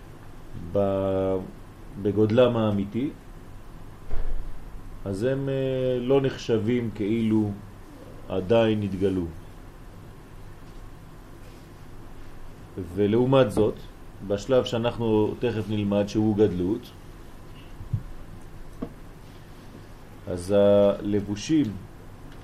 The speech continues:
כן, דנאי דאמא, הם פנימיים יותר, והם הופכים להיות שמות אחרים, כלומר שמות אהיה, אקיה. עכשיו אנחנו עוברים לשלב של גדלות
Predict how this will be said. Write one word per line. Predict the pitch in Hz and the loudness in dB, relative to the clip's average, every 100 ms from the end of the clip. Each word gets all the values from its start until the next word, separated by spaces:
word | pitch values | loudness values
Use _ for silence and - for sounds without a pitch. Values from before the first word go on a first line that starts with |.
| - - - - - | -18 -18 -16 -16 -6
כן, | 120 131 | -4 0
דנאי | 117 110 120 | 2 2 2
דאמא, | 120 120 110 107 104 107 | 4 4 4 4 2 0
הם | 123 117 | -2 -2
פנימיים | 107 120 113 110 104 | -4 0 2 2 2
יותר, | 90 - 85 98 - - - - - - - - - - 92 | 0 -2 -4 -4 -12 -14 -14 -14 -14 -14 -14 -16 -14 -12 -2
והם | 123 | 0
הופכים | 135 123 147 151 | 2 0 0 0
להיות | 139 131 135 | 2 4 2
שמות | - 120 123 123 | 2 0 0 -2
אחרים, | 107 95 92 139 165 - - - - - - - - - - | -2 -2 2 0 0 -6 -14 -14 -14 -14 -14 -14 -14 -14 -8
כלומר | 107 120 131 123 | -2 2 2 0
שמות | - 113 123 123 - - - - - - - - - - - - - - - 98 | -2 0 0 0 -8 -16 -16 -16 -16 -16 -14 -14 -16 -18 -18 -16 -16 -14 -8 -2
אהיה, | 107 101 87 - - - - - 98 | 0 2 0 -4 -16 -16 -16 -8 -6
אקיה. | 101 82 73 - - - - - - - - - - - - - - - - - - - - - - - - | -6 -6 -8 -12 -18 -18 -18 -16 -18 -16 -16 -16 -16 -16 -18 -16 -16 -18 -16 -16 -16 -16 -16 -16 -16 -16 -16
עכשיו | - 131 | 2 2
אנחנו | 131 127 | 2 0
עוברים | 131 113 127 | -2 2 2
לשלב | 120 107 117 117 | 0 0 2 2
של | 107 117 104 | 2 -2 2
גדלות | 104 95 101 | 2 4 2